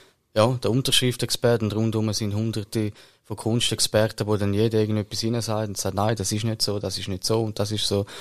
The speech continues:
Und darum habe ich mich dort jetzt, äh, rausgehebt, ja.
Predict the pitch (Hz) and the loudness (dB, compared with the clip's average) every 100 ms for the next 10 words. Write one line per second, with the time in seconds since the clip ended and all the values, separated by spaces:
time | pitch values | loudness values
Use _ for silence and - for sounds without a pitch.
0 | - - - - 104 101 104 98 101 95 | -14 -14 -8 -2 2 4 2 2 0 0
1 | 95 - - 95 95 95 95 92 92 - | -4 -2 0 2 0 -2 -2 -2 -6 -6
2 | 92 - - 92 | -8 -8 -10 -10